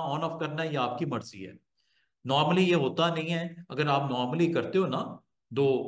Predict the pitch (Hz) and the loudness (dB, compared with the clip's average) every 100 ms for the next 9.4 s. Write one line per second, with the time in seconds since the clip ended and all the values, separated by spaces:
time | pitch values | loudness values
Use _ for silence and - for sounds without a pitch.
0 | - - _ _ - 123 131 - - 123 | -8 -16 _ _ -2 2 2 0 -2 -4
1 | 113 139 131 131 123 117 113 123 117 107 | -4 -4 -4 -6 -4 -6 -2 -2 0 -2
2 | 104 113 104 110 107 107 _ _ _ _ | -2 -2 -2 -4 -8 -16 _ _ _ _
3 | _ _ _ _ _ _ _ _ _ _ | _ _ _ _ _ _ _ _ _ _
4 | 120 117 120 120 117 113 113 113 113 127 | 0 0 0 -2 -2 -2 -2 -6 -12 -12
5 | - 117 104 120 110 113 _ _ _ - | -6 -4 -4 -4 -8 -14 _ _ _ -8
6 | 139 - 123 113 107 147 117 117 117 - | -6 -2 -2 -2 0 0 0 -2 -6 -14
7 | _ _ - 131 123 123 - 135 117 135 | _ _ -4 0 2 0 -2 -4 -4 -6
8 | 151 151 123 107 107 113 107 120 131 143 | -6 -6 -4 -4 -4 -4 -4 -4 -4 -4
9 | 196 208 202 202 | -2 2 2 0